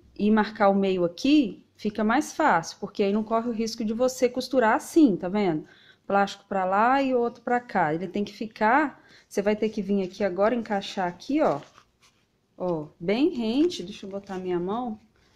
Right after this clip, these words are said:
pra ficar ali, ó, no mesmo rumo plástico, tá? Todas as partes tem que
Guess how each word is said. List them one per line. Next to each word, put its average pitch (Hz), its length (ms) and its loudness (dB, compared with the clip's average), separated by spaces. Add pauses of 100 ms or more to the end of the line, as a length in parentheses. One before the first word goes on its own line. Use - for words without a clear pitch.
(200)
pra 208 160 2
ficar 220 440 0
ali, 226 320 0
ó, 220 240 0 (100)
no 202 140 0
mesmo 254 400 4
rumo 302 380 2
plástico, 185 540 0
tá? 196 200 0
Todas 247 380 0
as 339 160 -4
partes 240 360 -2
tem 240 240 -4
que 262 440 -4